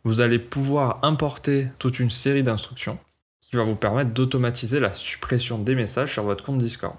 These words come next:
Il vous suffit donc de copier-coller le code source développé et de lancer avec la touche Entrée.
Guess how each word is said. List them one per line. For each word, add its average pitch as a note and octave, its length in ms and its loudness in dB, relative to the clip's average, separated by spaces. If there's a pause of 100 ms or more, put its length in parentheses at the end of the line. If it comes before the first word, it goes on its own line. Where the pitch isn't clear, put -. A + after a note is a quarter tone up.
Il C3+ 100 2
vous D3 140 2
suffit D3+ 360 0
donc A#2+ 380 2
de A2 140 0
copier-coller C#3 840 0 (140)
le A#2 160 2
code A#2+ 180 2
source A2+ 320 -2
développé G2 640 0
et C3+ 80 4
de B2 180 4
lancer A#2+ 520 2
avec G2 280 2
la G2 80 2
touche - 320 -6
Entrée. G#2+ 420 0